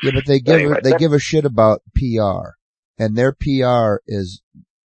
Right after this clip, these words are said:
Speaker 1: is not good. You know, there's a, a lot of people don't like the way that the U F C does business.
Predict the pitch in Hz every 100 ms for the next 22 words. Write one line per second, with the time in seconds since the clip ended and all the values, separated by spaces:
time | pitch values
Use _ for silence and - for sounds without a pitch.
0 | _ _ _ _ _ 92 98 95 104 110
1 | 117 107 110 90 76 _ _ _ _ _
2 | _ _ _ _ _ _ 101 90 98 98
3 | _ _ 110 113 107 - - _ - 104
4 | 110 117 123 - 131 - 107 101 98 _
5 | _ _ _ - 113 113 113 113 113 107
6 | 110 104 - 107 107 98 - 113 110 110
7 | 110 143 - - -